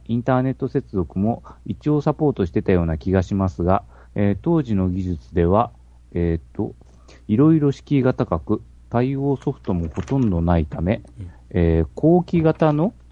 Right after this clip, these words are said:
Speaker 1: 機種ではその機能が省略されたりと、
Speaker 2: うん。
Speaker 1: いろいろと過渡期のハードでもあった気がします。
Speaker 2: うん。
Speaker 1: 案の定、その後も何度も型番が出て、値下げはされましたが、確か意外にも最終的に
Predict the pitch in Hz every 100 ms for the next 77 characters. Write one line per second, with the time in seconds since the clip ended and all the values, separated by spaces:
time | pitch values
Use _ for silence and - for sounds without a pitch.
0 | - - 147 120 104 87 82 143 - -
1 | 113 143 156 139 95 82 78 107 156 160
2 | - 143 123 117 82 - - 113 92 -
3 | - 110 139 170 160 - - 143 170 123
4 | 95 101 101 98 135 170 95 - 80 85
5 | 78 - 80 - - - - - - -
6 | - - - 104 90 - 135 160 165 147
7 | 98 - 123 151 156 127 80 - 117 135
8 | 147 117 90 90 90 90 87 87 85 -
9 | - - 110 147 135 123 127 117 117 -
10 | - 92 - - - - 170 - 92 -
11 | 104 131 156 143 85 110 110 117 113 107
12 | 101